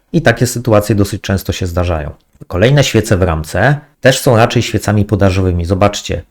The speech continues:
mamy tutaj znaczący wzrost wolumenu, i szpulki, które są, powiedzmy, świecami równowagi, natomiast te cienie z góry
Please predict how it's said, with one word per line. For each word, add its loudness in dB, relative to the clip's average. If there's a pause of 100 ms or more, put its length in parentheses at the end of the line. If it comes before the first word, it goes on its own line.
(220)
mamy 2
tutaj 0
znaczący -2
wzrost 0
wolumenu, 0 (240)
i 2 (160)
szpulki, 0
które 0
są, 0
powiedzmy, 2
świecami 0
równowagi, -2
natomiast -4
te 2
cienie 2
z 0
góry -2